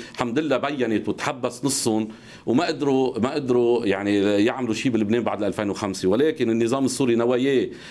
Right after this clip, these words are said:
لليوم، إذا بيصير له يخربط لك لبنان ولا سمح الله يروح لك الرئيس جمهورية ويروح الحكومة، <coughs> سوري، ما كان حيقصر معك ولا لحظة، لأنه النظام السوري، آه، شاف حاله إنه صار برات اللعبة اللبنانية، صار يقدروا اللبنانيين ينتخبوا رئيس جمهورية، صار يقدروا يعملوا حكومة،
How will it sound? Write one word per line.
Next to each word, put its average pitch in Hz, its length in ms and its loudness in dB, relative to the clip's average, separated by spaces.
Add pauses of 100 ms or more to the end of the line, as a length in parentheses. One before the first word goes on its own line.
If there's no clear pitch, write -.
لليوم، 127 580 0 (220)
إذا 104 140 2
بيصير 117 240 0
له 143 80 2
يخربط 127 380 -2
لك 127 160 -2
لبنان 113 460 2 (440)
ولا 110 480 2
سمح 127 300 -2
الله 131 440 0
يروح 117 440 0
لك 131 160 -2
الرئيس 131 300 0
جمهورية 131 500 2
ويروح 131 340 0
الحكومة، 135 600 0 (160)
<coughs> - 140 -10
سوري، 107 240 -4 (260)
ما 139 100 2
كان 165 200 -4
حيقصر 143 480 -2
معك 131 280 0
ولا 127 200 0
لحظة، 117 240 -2
لأنه 120 300 2
النظام 113 360 0
السوري، 113 500 0 (480)
آه، 101 260 4
شاف 156 300 0
حاله 139 380 0
إنه 120 180 4
صار 135 260 0
برات 127 360 -2
اللعبة 127 300 0
اللبنانية، 110 680 2
صار 113 220 0
يقدروا 135 240 2
اللبنانيين 123 520 4
ينتخبوا 120 280 0
رئيس 117 160 2
جمهورية، 120 460 2
صار 117 180 -2
يقدروا 127 200 2
يعملوا 120 220 0
حكومة، 127 440 2